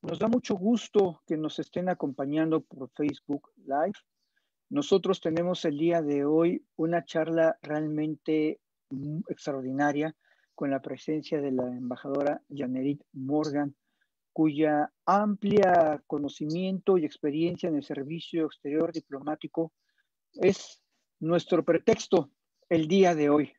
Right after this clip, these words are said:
para reunirnos, disfrutar de un té, un café, lo que ustedes deseen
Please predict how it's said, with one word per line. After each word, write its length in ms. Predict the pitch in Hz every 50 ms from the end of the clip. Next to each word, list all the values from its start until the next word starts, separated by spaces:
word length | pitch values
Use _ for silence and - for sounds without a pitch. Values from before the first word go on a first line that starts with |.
| _ _
para 200 | - 143 139 139
reunirnos, 680 | 135 139 139 147 165 180 175 165 175 185 180 - - _ _
disfrutar 540 | - - 131 - - 143 - - 156 151 147
de 80 | 143 143
un 160 | 139 135 123
té, 420 | - 156 156 170 170 175 180 175
un 240 | 165 160 156 156 147
café, 480 | - - - - - 156 165 175 175 165
lo 80 | 151
que 100 | - -
ustedes 380 | - - - 165 165 165 156 143
deseen 440 | 139 131 - - 170 170 175 170